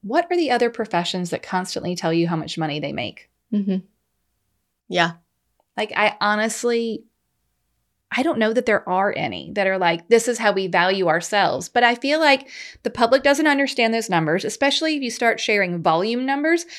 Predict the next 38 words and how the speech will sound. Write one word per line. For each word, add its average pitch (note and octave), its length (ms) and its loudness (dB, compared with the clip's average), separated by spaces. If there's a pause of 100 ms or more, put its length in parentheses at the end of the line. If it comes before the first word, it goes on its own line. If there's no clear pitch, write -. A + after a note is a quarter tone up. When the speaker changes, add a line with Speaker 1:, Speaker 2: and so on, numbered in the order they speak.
(140)
Speaker 1:
"I F#4+ 100 2
did B3 260 4
nine B3 280 4
million A3 260 0
dollars A3 340 4
in C#4 120 -2
volume." C4 500 2
Well, A#3+ 340 0
you - 100 -6
didn't F3+ 400 2
make A#3 320 2
nine F#3 260 0
million C#3 300 -4
dollars. D3+ 580 0
Speaker 2:
No, A3+ 140 6
Speaker 1:
Like G#3+ 120 6
Speaker 2:
and A3+ 80 0
I G#3 140 2
actually C#4 380 -2
had, G3 360 2
<laughs> - 1700 2
'cause D4+ 160 4
our D4 140 6
company C#4+ 440 2
shares G#3+ 320 4
our G3+ 100 6
monthly F3 360 2
stats D#3 440 -2
for - 160 2
us G3+ 200 4
on F#3 140 4
our E3+ 120 2
company F#3+ 400 0
page. G3+ 440 2 (420)
And A3+ 120 2
I G#3+ 140 2
had, C4 280 2
like, F#3+ 320 4